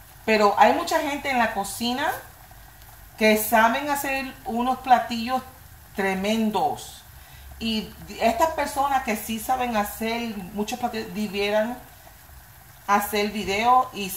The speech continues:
y sacarlo a la luz para que la gente vea su talento. Porque habemos muchas que cocinamos en la casa. Y por años y años y años desde pequeña, y he-, hemos cocinado toda clase de platillos y, y estamos ocultas.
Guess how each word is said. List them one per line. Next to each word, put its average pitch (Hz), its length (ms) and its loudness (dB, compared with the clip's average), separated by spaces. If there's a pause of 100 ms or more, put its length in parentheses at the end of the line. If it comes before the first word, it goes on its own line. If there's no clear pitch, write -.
y 185 100 -8
sacarlo 185 380 0
a 208 40 0
la 185 160 6
luz 196 180 0
para 214 220 0
que 190 120 -2
la 170 60 -2
gente 196 280 -6
vea 185 320 -2
su 208 120 -8
talento. 208 680 -2 (880)
Porque 196 420 0
habemos 196 340 4
muchas 220 500 2
que - 140 -8
cocinamos 185 520 -4
en 208 120 -2
la 156 140 -4
casa. 214 360 0 (800)
Y 208 100 -4
por 208 200 4
años 285 340 4
y 302 140 -4
años 277 300 -4
y 277 120 -4
años 269 320 -2
desde 220 120 -4
pequeña, 233 440 -2
y 190 220 0
he-, 202 180 0
hemos 254 180 0
cocinado 254 260 0
toda 226 240 -2
clase 247 260 4
de 226 40 -8
platillos 240 460 -4
y, 185 180 -8 (460)
y 226 140 0
estamos 220 460 6
ocultas. 190 580 -6